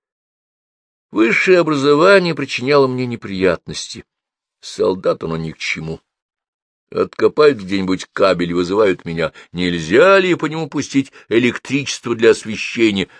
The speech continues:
осветить все землянки? Позвольте, а где же я вам возьму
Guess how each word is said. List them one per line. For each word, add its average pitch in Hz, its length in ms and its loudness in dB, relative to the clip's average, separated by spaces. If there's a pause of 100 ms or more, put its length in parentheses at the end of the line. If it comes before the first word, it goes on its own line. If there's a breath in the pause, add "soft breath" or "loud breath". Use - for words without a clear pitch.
(140 soft breath)
осветить 104 500 -4
все - 220 -4
землянки? 87 640 -4 (680)
Позвольте, 95 680 -2
а - 20 0
где 85 220 -2
же 80 100 -6
я 87 300 0
вам 85 260 -2
возьму 87 420 -2